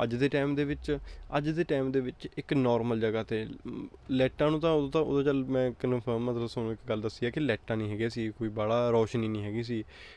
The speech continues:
ਤੇ ਰਾਤ ਨੂੰ ਹਨੇਰੇ 'ਚ ਕੁਛ ਵੀ ਹੋ ਸਕਦਾ। ਪਰ ਹੁਣ ਤਾਂ ਮੈਂ ਕਹਿੰਦਾ ਦਿਨ ਦੇ ਵਿੱਚ ਵੀ ਕੁਛ ਹੋ ਸਕਦਾ, ਕੁਛ ਵੀ ਹੋ ਸਕਦਾ। ਹੁਣ, ਅਮ, ਬਹੁਤ ਇੱਕ ਮੰਦਭਾਗੀ ਘਟਨਾ ਵਾਪਰੀ ਆ, ਹੈ ਨਾ, ਆਪਣੇ ਐਡਮਿੰਟਨ ਦੇ ਵਿੱਚ ਪੰਜਾਬੀ ਜਿਹੜਾ ਮੁੰਡਾ ਹੈਗਾ ਸੀ ਸਿਕਿਉਰਿਟੀ ਗਾਰਡ ਦੇ,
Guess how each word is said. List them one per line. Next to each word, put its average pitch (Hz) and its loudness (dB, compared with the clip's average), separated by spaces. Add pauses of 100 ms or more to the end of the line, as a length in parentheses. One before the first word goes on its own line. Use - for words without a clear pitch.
(160)
ਤੇ 113 2
ਰਾਤ 110 2
ਨੂੰ 113 0
ਹਨੇਰੇ 123 2
'ਚ - -12
ਕੁਛ - -4
ਵੀ 123 0
ਹੋ 123 4
ਸਕਦਾ। 113 0 (320)
ਪਰ 143 -4
ਹੁਣ 139 0
ਤਾਂ 147 -4
ਮੈਂ 143 -2
ਕਹਿੰਦਾ 143 -8
ਦਿਨ 113 0
ਦੇ 131 2
ਵਿੱਚ 147 -2
ਵੀ 156 -2
ਕੁਛ 147 -6
ਹੋ 135 -2
ਸਕਦਾ, 127 -10 (640)
ਕੁਛ - -6
ਵੀ 180 2
ਹੋ 170 -2
ਸਕਦਾ। 135 -2
ਹੁਣ, 131 0 (380)
ਅਮ, 117 -2 (420)
ਬਹੁਤ 117 0
ਇੱਕ 123 -2
ਮੰਦਭਾਗੀ 117 0
ਘਟਨਾ 113 -2
ਵਾਪਰੀ 110 -2
ਆ, 110 2
ਹੈ 110 -2
ਨਾ, 117 -2
ਆਪਣੇ 110 -4
ਐਡਮਿੰਟਨ 110 -2
ਦੇ 117 0
ਵਿੱਚ 110 -4
ਪੰਜਾਬੀ 107 -4
ਜਿਹੜਾ 110 -2
ਮੁੰਡਾ 107 -2
ਹੈਗਾ 107 -2
ਸੀ 117 -4
ਸਿਕਿਉਰਿਟੀ 110 0
ਗਾਰਡ 110 4
ਦੇ, 110 2